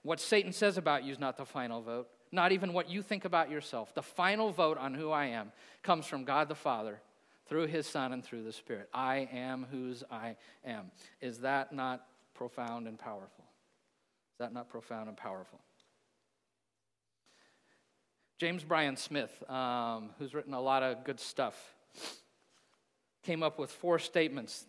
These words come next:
that, that I love and to me summarize essentially my identity in Jesus. And in a couple of his books, he asks the questions that all of us ask. Every human being wants to know, "Who am I? What am I? Where am I? And where am I going?" I mean, these are questions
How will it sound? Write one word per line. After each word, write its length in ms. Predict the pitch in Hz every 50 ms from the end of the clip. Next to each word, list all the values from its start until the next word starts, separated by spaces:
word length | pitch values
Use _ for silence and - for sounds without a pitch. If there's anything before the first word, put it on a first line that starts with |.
| _ -
that, 240 | 160 147 147 139 135
that 120 | 156 147 147
I 80 | 143
love 340 | 143 151 165 160 139 120 113 -
and 100 | 147 147
to 60 | 139
me 140 | 139 151 151
summarize 680 | 143 - - - 185 190 180 170 156 147 139 135 131 127
essentially 680 | 131 123 - - 156 147 - - 147 123 113 104 107 - - - _ _ _ _ _ _ _ _ _
my 180 | - 135 135 131
identity 400 | 131 120 127 131 131 127 127 123
in 120 | 113 110
Jesus. 520 | 104 - 120 110 95 85 82 - - - - - _ _ -
And 300 | 123 120 120 117 120 113 107 - _ _ _ _ _ _ _ -
in 200 | 135 143 143 143
a 20 |
couple 300 | 135 - 180 165 - 151
of 60 | 143
his 100 | 131 131
books, 240 | 123 127 151 139 -
he 160 | - - 151
asks 340 | 147 143 143 143 - - - - -
the 80 | -
questions 580 | - - - 196 185 - - 165 147 123 117 117
that 160 | 123 143 135 -
all 200 | - 147 165 180
of 100 | 175 151
us 140 | 135 117 -
ask. 220 | 113 98 98 - - -
Every 200 | 180 190 190 190
human 240 | 175 175 170 160 143
being 200 | 151 151 135 123
wants 200 | 131 123 - -
to 60 | 127
know, 180 | 117 113 104 - - - - _
"Who 140 | - 180 175
am 200 | 160 147 143 143
I? 180 | 135 139 147 151 - - - _ _ _ _ _ _ - - _
What 240 | - 131 151 170 170
am 220 | 160 139 131 123 123
I? 240 | 120 120 131 139 143 - - _ _ _ _ _ _ _ _ _
Where 280 | - 143 170 190 196 170
am 180 | 147 127 117 120
I? 200 | 117 120 127 127
And 200 | 135 127 110 117
where 140 | 139 139
am 120 | 135 131 127
I 120 | 120 117
going?" 340 | 107 120 117 117 110 107 101
I 60 | 110
mean, 160 | 113 120 123
these 160 | 131 147 131 127
are 40 |
questions 400 | 120 - - 139 131 - 139 117